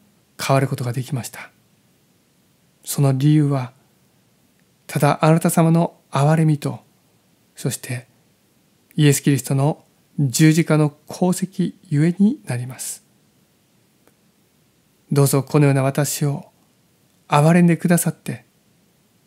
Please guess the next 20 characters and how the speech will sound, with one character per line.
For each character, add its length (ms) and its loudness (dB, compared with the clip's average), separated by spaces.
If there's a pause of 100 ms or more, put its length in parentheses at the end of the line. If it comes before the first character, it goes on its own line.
(440)
そ 160 -10
し 80 -10
て 300 -12 (1400)
ヨ 160 8
ナ 100 10
の 160 4
奇 220 -2
跡 160 -2
が 260 -8 (1400)
こ 140 -6
の 200 -4
身 160 -2
に 180 0
起 320 -10
こ 140 -4
っ 20 0
た 200 -6
こ 140 -6
と 140 -2
を 180 -10